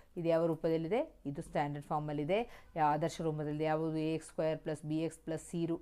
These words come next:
equal to zero ರೂಪದಲ್ಲಿದೆಯಲ್ವಾ? ಆದ್ದರಿಂದ ಇದೊಂದು ಏನಿದು? ವರ್ಗ ಸಮೀಕರಣ,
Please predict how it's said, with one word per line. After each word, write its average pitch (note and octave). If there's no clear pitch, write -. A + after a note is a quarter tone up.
equal D#3+
to D#3
zero E3
ರೂಪದಲ್ಲಿದೆಯಲ್ವಾ? E3+
ಆದ್ದರಿಂದ D3
ಇದೊಂದು D3
ಏನಿದು? E3+
ವರ್ಗ C#3+
ಸಮೀಕರಣ, C#3